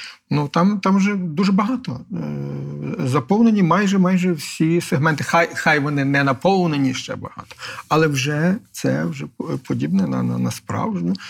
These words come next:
велику книжкову державу. Це важливо. Е, в питанні, е,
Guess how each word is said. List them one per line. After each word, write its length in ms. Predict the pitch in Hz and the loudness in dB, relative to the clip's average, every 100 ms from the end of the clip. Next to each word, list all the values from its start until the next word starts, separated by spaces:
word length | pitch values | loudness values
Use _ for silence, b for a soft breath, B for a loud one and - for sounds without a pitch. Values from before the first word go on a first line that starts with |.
| B B | B B
велику 320 | 113 151 190 | -2 0 -2
книжкову 480 | 185 143 - - 123 | -2 -2 -2 -4 -4
державу. 440 | 170 233 - 110 123 127 - - - - - - - | -2 -4 -6 -8 -10 -18 -20 -20 -20 -20 -20 -16 -2
Це 100 | 175 | 2
важливо. 480 | 220 185 - - - B B B B B | 2 0 -8 -12 -18 B B B B B
Е, 280 | 135 135 135 131 - - - | 2 4 2 0 -6 -16 -16
в 400 | - - - - | -16 -16 -8 -2
питанні, 640 | 170 - 175 185 180 180 175 | -2 2 4 6 6 4 2
е, 160 | 180 | 0